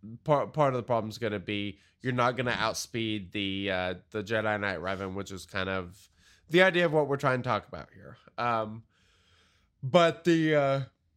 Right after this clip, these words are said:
the B B eight strategy is really the only way to go first. So that leads us to Night Sisters. Um, I, I was testing zombie and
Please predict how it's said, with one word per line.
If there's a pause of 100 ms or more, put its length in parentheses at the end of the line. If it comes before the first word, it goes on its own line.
(520)
the
B
B
eight
strategy
is
really
the
only
way
to
go
first. (1500)
So (720)
that
leads
us
to
Night
Sisters. (600)
Um, (1400)
I, (140)
I
was
testing (400)
zombie
and